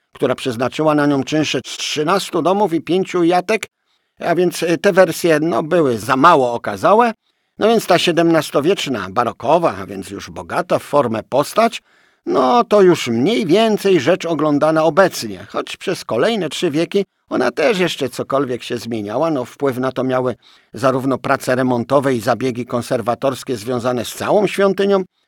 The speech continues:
jak i jego główną ozdobą, czyli wspomnianym dziełem tej szkoły rubensowskiej.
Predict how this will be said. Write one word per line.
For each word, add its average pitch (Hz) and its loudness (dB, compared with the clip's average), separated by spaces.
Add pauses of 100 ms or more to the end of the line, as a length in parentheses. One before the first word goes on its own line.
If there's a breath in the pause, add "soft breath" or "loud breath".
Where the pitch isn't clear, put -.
(260)
jak 131 0
i 135 0
jego 139 2
główną 143 4
ozdobą, 131 0
czyli 131 -4
wspomnianym 127 -2
dziełem 123 -2
tej 135 -6
szkoły 175 0
rubensowskiej. 180 0